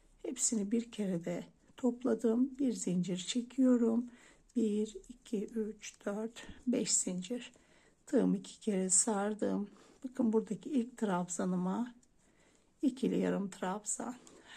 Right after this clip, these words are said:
Hemen yanına ikinci orta boşluğumuza bir tane de üçüncü, buraya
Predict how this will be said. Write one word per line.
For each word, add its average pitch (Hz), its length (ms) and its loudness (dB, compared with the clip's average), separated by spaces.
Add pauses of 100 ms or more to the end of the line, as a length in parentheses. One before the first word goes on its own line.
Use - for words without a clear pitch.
(100)
Hemen 190 460 2
yanına 208 640 -2 (720)
ikinci 208 720 0 (840)
orta 247 400 4
boşluğumuza 185 1000 -2 (680)
bir - 220 0
tane 180 440 0
de - 200 -2 (100)
üçüncü, 190 920 0 (1700)
buraya 190 540 0